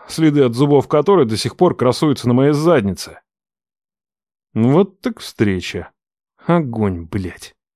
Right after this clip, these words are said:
У нее и самой глазища на лоб лезут. Она подскакивает со стула и впивается в меня взглядом. Бледнеет, отчего ее пухлые розовые губки становятся еще более выразительными. Сейчас она не в рубахе-распашонке и не в плаще.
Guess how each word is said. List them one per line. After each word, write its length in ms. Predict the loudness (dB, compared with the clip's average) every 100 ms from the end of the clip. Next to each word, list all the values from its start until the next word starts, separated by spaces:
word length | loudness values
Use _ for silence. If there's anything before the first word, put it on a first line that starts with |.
| _ _ _ -2
У 100 | 0
нее 300 | 2 4 4
и 60 | 4
самой 640 | 2 2 4 4 2 -2
глазища 640 | -2 2 4 2 -2 -4 0
на 120 | 0
лоб 240 | 0 -2
лезут. 460 | -2 -2 -2 -8 -18 _ -20 -20 -20 _
Она 240 | 0 2
подскакивает 640 | 2 0 0 0 2 0 2
со 140 | 0
стула 340 | 2 4 4 4
и 20 |
впивается 520 | 2 4 4 2 0
в 40 | 0
меня 200 | 2 0
взглядом. 640 | 0 0 0 0 -6 -14 _ _
Бледнеет, 840 | -4 0 2 2 2 4 2 0 _ _ _ _
отчего 460 | -8 -6 0 2 4
ее 140 | 4
пухлые 400 | 2 -4 0 2
розовые 440 | 4 4 4 2 2
губки 340 | 2 0 -2
становятся 560 | -2 0 0 0 0 -4
еще 260 | -2 -2
более 320 | 2 2 2 2
выразительными. 880 | 0 0 -2 -4 -10 -12 -14 -18 _ _ _ -20 -20 _
Сейчас 420 | -8 0 0 2
она 220 | 0 0
не 200 | 2 2
в 100 | 2 2
рубахе-распашонке 1040 | 4 2 0 -4 -4 -4 -2 -2 -2 -2
и 40 |
не 100 | -2
в 80 | -2
плаще. 540 | -4 -6 -6 -10 -14